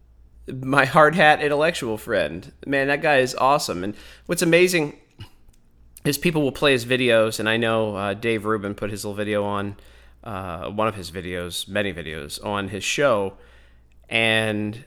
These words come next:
uh, I don't believe he booked him. And it's like, dude, bring him on. This guy's great. We've been talking on the back end of Twitter for a while, and, uh, I'm proud to call him a friend, and I think he's, I think he's brilliant. I think he's smarter than me in a lot of stuff. He sees the world from a different perspective,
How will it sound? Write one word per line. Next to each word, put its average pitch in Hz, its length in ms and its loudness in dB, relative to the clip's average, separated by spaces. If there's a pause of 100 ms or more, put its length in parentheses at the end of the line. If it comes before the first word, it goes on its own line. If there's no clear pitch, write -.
(520)
uh, 92 280 -6
I 135 80 -6
don't 151 140 -6
believe 156 160 -6
he 139 60 -6
booked 160 280 -6
him. 101 260 -16 (420)
And 147 200 0
it's 147 140 -2
like, 151 140 0
dude, 170 440 -2
bring 226 160 0
him 269 120 4
on. 170 380 0 (340)
This - 120 -12
guy's 254 220 2
great. 233 460 0
We've 220 180 -6
been 254 100 -6
talking 208 360 0
on 180 80 -2
the 165 60 -4
back 165 220 -2
end 165 80 -2
of 156 60 -4
Twitter 160 240 -4
for 135 160 -2
a 127 60 0
while, 127 460 0
and, 113 200 -6 (500)
uh, - 40 -12
I'm 113 300 -4
proud 156 180 2
to 156 60 0
call 156 180 0
him 135 80 0
a 113 40 -2
friend, 151 340 -2
and 131 100 0
I 131 60 0
think 143 160 -6
he's, 139 240 -4
I 135 80 -4
think 160 180 -6
he's 156 200 -4
brilliant. 135 540 0
I 123 60 2
think 180 240 0
he's 180 180 -2
smarter 180 320 4
than 170 140 0
me 185 120 2
in - 100 0
a 147 60 2
lot 120 180 2
of 110 80 -4
stuff. 104 220 -4
He 120 60 -6
sees 147 220 -4
the 147 100 -6
world 139 200 0
from 139 160 -4
a - 20 -2
different 139 300 -8
perspective, 131 640 -6